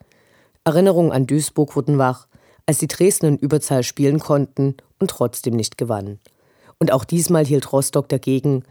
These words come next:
eröffnete gleichzeitig Räume und in der siebenundachtzigsten Minute war der Jubel der mitgereisten Fans riesig, als Matthias Fetsch ein drittes Mal traf. Als auch die Nachspielzeit abgelaufen war und der Abpfiff ertönte,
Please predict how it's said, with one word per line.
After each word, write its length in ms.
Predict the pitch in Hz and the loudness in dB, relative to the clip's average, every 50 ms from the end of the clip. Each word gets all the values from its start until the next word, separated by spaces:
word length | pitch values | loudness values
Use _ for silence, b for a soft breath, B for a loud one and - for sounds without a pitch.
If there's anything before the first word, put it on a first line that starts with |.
| b b b b - | b b b b 0
eröffnete 440 | 151 143 170 170 - 180 156 151 | 2 2 2 0 0 0 0 0
gleichzeitig 720 | - - - 139 139 147 - - 160 131 131 - - - - | -2 0 0 2 2 0 0 -2 -4 -4 -4 -6 -8 -4 0
Räume 380 | 123 127 131 131 139 131 131 - b b b b b b b | 0 2 2 2 2 0 -2 -4 b b b b b b b
und 100 | - 175 | 0 2
in 100 | 170 175 | 4 4
der 80 | 170 160 | 4 4
siebenundachtzigsten 760 | 139 156 175 180 175 165 - 131 127 - - 139 - - 151 | 4 2 2 2 2 4 2 0 -2 -2 -4 -4 -2 0 2
Minute 360 | 143 143 151 170 165 180 151 | 2 4 2 2 2 0 0
war 100 | 131 123 | 0 0
der 100 | 117 123 | 0 0
Jubel 320 | 123 127 139 147 139 156 147 | 0 0 0 0 2 2 2
der 120 | 139 131 | 2 2
mitgereisten 600 | 139 123 - - 135 127 120 120 117 - - - | 2 0 0 0 0 0 0 0 -2 -4 -8 -10
Fans 360 | - - 131 123 135 - - | -4 -2 -2 -2 -2 -2 -4
riesig, 480 | - 151 151 147 147 143 131 131 - b b b b b b b b | -4 -4 -2 0 0 0 -2 -2 -6 b b b b b b b b
als 160 | - 185 - | -4 -2 0
Matthias 340 | 180 156 143 - 127 123 - | 0 0 0 0 -2 -2 -2
Fetsch 320 | - - 143 147 - - - | -2 -2 -2 -2 -2 -4 -4
ein 120 | - 135 123 | -4 -4 -4
drittes 340 | - - 127 - 143 - - | -4 -4 -6 -4 -4 -2 0
Mal 140 | 165 156 | 0 0
traf. 520 | 151 - - - 104 104 107 - - - _ _ _ b b b b b b b b b b b b b | -2 -4 -6 -6 -6 -6 -8 -12 -18 -20 _ _ _ b b b b b b b b b b b b b
Als 140 | - 160 147 | 0 2 2
auch 100 | 139 135 | 2 2
die 120 | - 160 151 | 2 2 2
Nachspielzeit 760 | 147 131 139 160 - - - 180 160 - - 156 143 - _ | 4 4 2 2 0 0 0 0 0 0 -2 -2 -2 -2 _
abgelaufen 640 | 143 151 - - 175 160 156 151 151 - 165 151 | -2 -2 0 0 2 4 4 4 4 2 0 0
war 240 | 139 143 147 147 - | 2 2 2 2 0
und 100 | - 139 | 0 -2
der 120 | 139 - | -2 -4
Abpfiff 280 | 135 - - - 135 - | -4 -6 -8 -10 -8 -8
ertönte, 640 | 131 123 - - 143 139 139 135 - 139 131 131 | -8 -8 -2 0 2 2 2 2 0 0 -2 -2